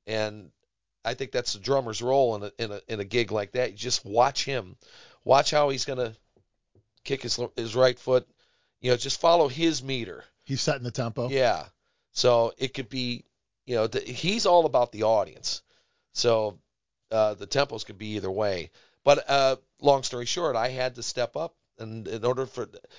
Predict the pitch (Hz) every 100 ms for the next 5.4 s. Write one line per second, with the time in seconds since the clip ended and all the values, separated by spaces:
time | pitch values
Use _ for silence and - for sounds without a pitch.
0 | - - 151 175 160 147 131 117 151 175
1 | 135 - 120 131 175 147 107 139 151 139
2 | 123 113 98 117 107 101 95 110 104 _
3 | _ - 107 101 95 90 _ _ _ _
4 | - 85 160 190 147 107 90 90 113 120
5 | 110 139 131 113